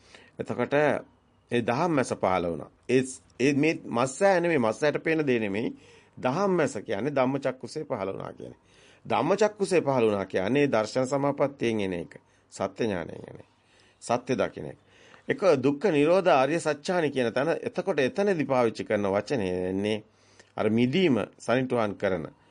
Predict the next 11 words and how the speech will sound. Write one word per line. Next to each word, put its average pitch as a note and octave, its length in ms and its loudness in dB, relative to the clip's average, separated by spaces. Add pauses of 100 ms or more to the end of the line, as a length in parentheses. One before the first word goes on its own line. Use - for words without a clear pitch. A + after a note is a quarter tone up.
(440)
ඒ A2 80 2
කියන්නේ B2+ 420 2
මිදීම B2 520 2
දකින A#2 440 -2
එක. G#2+ 220 -2 (1200)
ඒ A#2+ 140 4
පොතක් B2 520 0
නැති A#2+ 300 0
බව E3 260 4
දකින C3+ 380 -2
දැකීම. B2 540 -2